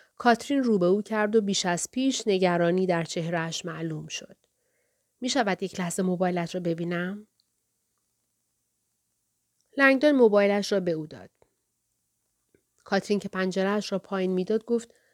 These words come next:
«پیتر می‌گفت تو حافظهٔ تصویری خوبی داری و تمام شماره‌هایی را که می‌گیری یادت می‌ماند.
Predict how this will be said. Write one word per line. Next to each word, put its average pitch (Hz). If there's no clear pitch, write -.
«پیتر 294
می‌گفت 269
تو 294
حافظهٔ 220
تصویری 208
خوبی 202
داری 165
و 180
تمام 214
شماره‌هایی 196
را 208
که 196
می‌گیری 190
یادت 214
می‌ماند. 165